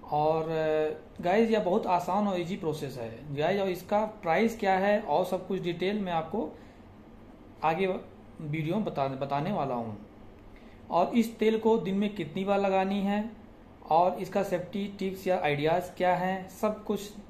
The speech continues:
धीरे धीरे बताऊँगा इस वीडियो में आगे। और आप देख सकते हैं इस hair, अ, इस ऑयल को मैं, देखिए, मैं लगाया हूँ, लगभग दो महीने से मैं लगा रहा हूँ।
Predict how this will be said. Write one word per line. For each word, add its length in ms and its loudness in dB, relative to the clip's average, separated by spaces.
धीरे 220 0
धीरे 200 0
बताऊँगा 360 0
इस 120 -2
वीडियो 320 -2
में 140 -2
आगे। 340 -2
और 640 2
आप 140 6
देख 220 10
सकते 260 2
हैं 100 2
इस 240 -4
hair, 380 2
अ, 400 0
इस 300 -6
ऑयल 460 2
को 240 0
मैं, 340 2
देखिए, 300 0
मैं 180 2
लगाया 320 4
हूँ, 160 2
लगभग 160 0
दो 180 2
महीने 340 -2
से 60 0
मैं 120 -2
लगा 240 2
रहा 180 4
हूँ। 240 -2